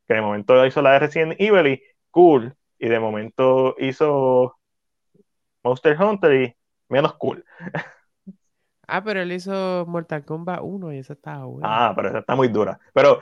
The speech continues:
Speaker 1: ¿ves lo que te digo? Mortal Kombat uno, brutal. Resident Evil, cool. Para mí, un guilty pleasure.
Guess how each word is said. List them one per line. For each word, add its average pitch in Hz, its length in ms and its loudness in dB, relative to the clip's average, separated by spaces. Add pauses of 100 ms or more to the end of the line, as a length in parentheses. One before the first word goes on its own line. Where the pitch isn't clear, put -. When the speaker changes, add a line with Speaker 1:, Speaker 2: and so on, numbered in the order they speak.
Speaker 1:
¿ves 180 160 4
lo 240 120 6
que 247 40 6
te 247 120 8
digo? 151 340 4
Mortal 147 320 2
Kombat 180 340 6
uno, 127 340 4 (280)
brutal. 127 560 4 (760)
Resident 196 320 2
Evil, 214 360 4 (840)
cool. 269 340 2 (840)
Para 117 160 2
mí, 123 100 -2
un 143 100 -2
guilty 156 280 0
pleasure. 190 440 2